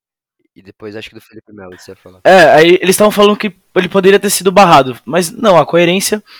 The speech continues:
Speaker 2: faz com que o Vitor Luiz, que jogou os outros jogos, mantenha e tenha essa sequência de Libertadores. Até porque o Vinha, ele atuou no último jogo contra a Ponte Preta.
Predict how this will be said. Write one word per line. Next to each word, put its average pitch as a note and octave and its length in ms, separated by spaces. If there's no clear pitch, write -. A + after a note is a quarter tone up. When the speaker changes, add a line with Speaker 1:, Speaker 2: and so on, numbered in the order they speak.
Speaker 2:
faz G3 260
com G3+ 100
que F#3 120
o E3 40
Vitor D#3 240
Luiz, C#3+ 240
que - 120
jogou D3 300
os D#3+ 80
outros B2+ 260
jogos, C3+ 360
mantenha E3+ 500
e - 20
tenha F#3 160
essa F3 140
sequência E3 440
de D#3+ 80
Libertadores. D#3+ 760
Até G3 240
porque D#3+ 480
o C#3 80
Vinha, D#3 420
ele C#3+ 140
atuou E3+ 520
no D3 100
último D#3+ 300
jogo D3 180
contra D#3 240
a - 20
Ponte - 300
Preta. C#3 420